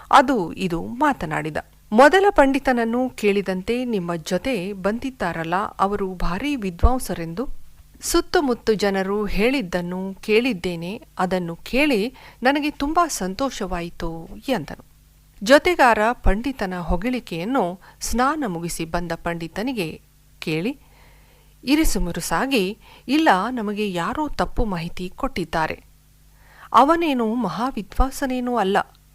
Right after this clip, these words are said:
ಒಳ್ಳೆ ಕತ್ತೆ ಥರ ಅರಚುತ್ತಾನೆ ಅಷ್ಟೇ. ಅವನಿನ್ಯಾವ ಪಂಡಿತೂ ತಿಳಿದಿಲ್ಲ. ಇನ್ನು ವಿದ್ವಾಂಸನಾಗುವುದು ಎಲ್ಲಿಂದ ಬಂತು?" ಎಂದನು.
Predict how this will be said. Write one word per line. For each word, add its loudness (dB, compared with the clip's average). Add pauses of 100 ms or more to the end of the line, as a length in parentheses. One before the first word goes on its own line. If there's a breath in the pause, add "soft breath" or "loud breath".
(380 soft breath)
ಒಳ್ಳೆ 2
ಕತ್ತೆ -4
ಥರ -4 (480)
ಅರಚುತ್ತಾನೆ 0
ಅಷ್ಟೇ. -4 (120)
ಅವನಿನ್ಯಾವ 6
ಪಂಡಿತೂ -2
ತಿಳಿದಿಲ್ಲ. 0 (400 soft breath)
ಇನ್ನು 4
ವಿದ್ವಾಂಸನಾಗುವುದು 2
ಎಲ್ಲಿಂದ -2 (120)
ಬಂತು?" -4
ಎಂದನು. -4